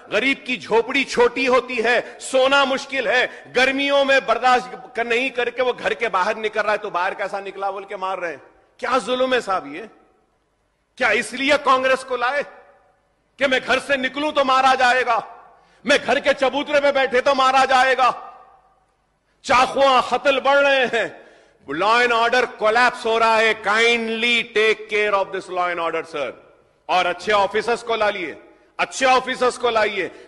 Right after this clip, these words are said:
करप्ट ऑफिसर्स नहीं होना, law and order मेंटेन होना, गांजा बंद होना, whitener बंद होना है, drugs बंद होना है, नशे की लत में आज पूरा शहर डूबा हुआ है। I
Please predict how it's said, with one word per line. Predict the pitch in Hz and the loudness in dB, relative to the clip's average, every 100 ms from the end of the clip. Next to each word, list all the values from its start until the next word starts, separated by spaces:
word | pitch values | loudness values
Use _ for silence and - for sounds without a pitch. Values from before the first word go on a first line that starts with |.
| _ - | _ 0
करप्ट | 208 254 - | 2 2 2
ऑफिसर्स | 214 202 214 220 185 | 0 2 0 0 -2
नहीं | 202 202 | 0 0
होना, | 190 185 151 - - | 0 0 -2 -6 -4
law | 165 208 | 2 4
and | 208 | 4
order | 202 196 180 | 2 2 -2
मेंटेन | 185 190 202 196 | -2 -2 -2 -2
होना, | 175 180 151 - - - | -2 -4 -4 -8 -16 -2
गांजा | 185 233 247 226 | 2 4 4 2
बंद | 196 196 | 2 -2
होना, | 156 180 170 143 - 110 | -2 -2 -2 -4 -8 -2
whitener | 190 262 294 269 220 | 2 2 2 0 2
बंद | 226 185 | 0 0
होना | 202 202 196 170 | -2 0 0 0
है, | 170 147 - 123 - | -2 -4 -8 -12 0
drugs | 262 208 220 | 2 2 0
बंद | 254 220 | 0 0
होना | 214 226 214 190 | 0 2 2 2
है, | 165 185 - - 165 | 0 -2 -4 -10 -6
नशे | 202 202 240 240 | -4 -2 2 0
की | 240 220 170 120 131 | 0 -4 -6 -6 0
लत | 277 - | 0 0
में | 254 269 240 | 0 2 0
आज | 226 220 226 202 143 - - | 0 0 2 0 -4 -14 -6
पूरा | 254 240 202 | 0 2 2
शहर | - 214 185 233 175 - | -2 -4 0 0 -2 -4
डूबा | 254 330 339 | -2 2 4
हुआ | 320 311 269 214 | 4 2 2 2
है। | 220 175 - - | -2 -4 -8 -10
I | 190 | -2